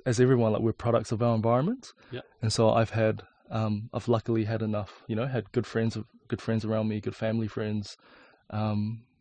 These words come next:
Speaker 1: who were sort of incredibly non-compromising, you know,
Speaker 2: I
Speaker 1: like,
Speaker 2: see.
Speaker 1: we, we need to, we need to, we need to try and do the right thing.
Speaker 2: Yeah.
Speaker 1: Um, yeah, I actually grew up as immigrant with that strong narrative of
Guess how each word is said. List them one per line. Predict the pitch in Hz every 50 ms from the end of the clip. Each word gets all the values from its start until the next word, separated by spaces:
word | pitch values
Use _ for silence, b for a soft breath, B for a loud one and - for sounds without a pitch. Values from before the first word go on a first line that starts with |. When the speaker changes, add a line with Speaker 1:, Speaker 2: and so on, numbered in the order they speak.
| _ -
Speaker 1:
who | - 107
were | 107 107 98
sort | - - -
of | 107 104 98 - _ _ _ _ _ _
incredibly | - 107 - - - 110 110 104 - 110 107 104 104 104 107 - _ _ _ _ _ _ _ -
non-compromising, | 120 117 113 110 110 110 107 - - 110 - - 110 107 104 104 101 101 107 101 101 101 107 113 -
you | 120
know, | 110 117
Speaker 2:
I | 139
Speaker 1:
like, | 190 185 123 101 98
Speaker 2:
see. | 95 98
Speaker 1:
we, | 110 117 113 -
we | - 120 120
need | 117 120 120
to, | 127 117 - 117
we | 110
need | 110 113 113
to, | 117 107 104 113 110
we | 107
need | 107 113 113
to | 104
try | - - 117
and | 107 107
do | 113 117
the | 107
right | 104 104 - -
thing. | - 117 151 214 - _ _ -
Speaker 2:
Yeah. | 120 107 107 107 104 B B B B B B B -
Speaker 1:
Um, | 101 107 107 110 107 104 104 110 - _ _ _ _ _ -
yeah, | 113 107 101 - -
I | - 120 123
actually | 131 - - 120
grew | 107 110 120 117
up | 123 - _ _ - - - - _ -
as | 117 107
immigrant | 123 123 123 120 131 - - - - - - -
with | - 117 117 120 - - - _ _ _ -
that | 123 117 -
strong | - - - 131 127 123
narrative | 127 123 127 131 147 196 220 -
of | - - 110 104 98 -